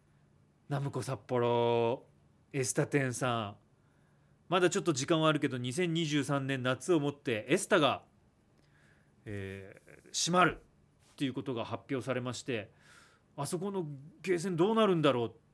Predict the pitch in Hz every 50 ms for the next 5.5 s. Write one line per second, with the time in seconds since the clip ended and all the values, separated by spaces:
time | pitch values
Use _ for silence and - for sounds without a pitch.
0 | _ _ _ _ - 143 135 123 110 127 127 127 117 117 120 113 117 113 113 127
1 | 156 156 - 156 139 127 123 113 117 107 110 104 - - 123 113 101 95 90 92
2 | - _ _ _ _ _ _ _ _ _ _ _ _ _ _ _ _ _ _ _
3 | _ _ - 98 98 101 107 110 113 110 110 107 92 85 - - - - - -
4 | - - - - - - - - - - - 135 135 135 123 117 113 110 117 113
5 | 110 113 120 127 135 139 139 139 139